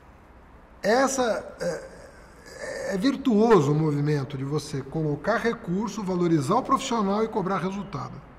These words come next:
Você gera um, um círculo vi-, virtuoso que há mais recurso, valoriza o trabalhador da educação e, e ele responde com mais qualidade.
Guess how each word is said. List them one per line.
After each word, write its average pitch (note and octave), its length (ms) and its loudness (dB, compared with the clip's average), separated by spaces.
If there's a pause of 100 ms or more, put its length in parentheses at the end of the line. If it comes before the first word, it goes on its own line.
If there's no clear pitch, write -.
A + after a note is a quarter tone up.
(1400)
Você D3 160 -8
gera F3+ 280 0
um, F#3+ 200 -2 (140)
um C#3+ 100 -8
círculo A3 560 -6
vi-, G#3 240 -4
virtuoso F3+ 1040 -2 (880)
que E3 340 0 (380)
há E3 120 6
mais G3 340 4
recurso, G#3+ 640 -2 (840)
valoriza F3 580 4
o C4 40 -4
trabalhador F#3+ 500 0
da E3+ 60 0
educação F3+ 680 0 (180)
e, G3 300 -6
e G3 40 0
ele G3 240 8
responde G3 640 0
com G3 120 -4
mais F3+ 260 0
qualidade. C#3 640 -4